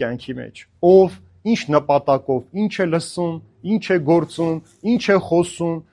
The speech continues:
համացանցում այսօր ինչ է գրում և ինչպես այդ խոսքը իր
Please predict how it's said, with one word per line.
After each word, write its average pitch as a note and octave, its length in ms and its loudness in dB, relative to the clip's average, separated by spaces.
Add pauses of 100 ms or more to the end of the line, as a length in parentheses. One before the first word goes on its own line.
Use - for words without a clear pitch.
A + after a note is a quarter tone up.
համացանցում F#3 800 4
այսօր E3 360 0
ինչ A#3+ 200 -2
է F#3 140 2
գրում E3+ 400 2 (340)
և D3+ 160 2
ինչպես - 300 -2 (100)
այդ B2 100 -8
խոսքը E3+ 540 0 (340)
իր D3 160 -4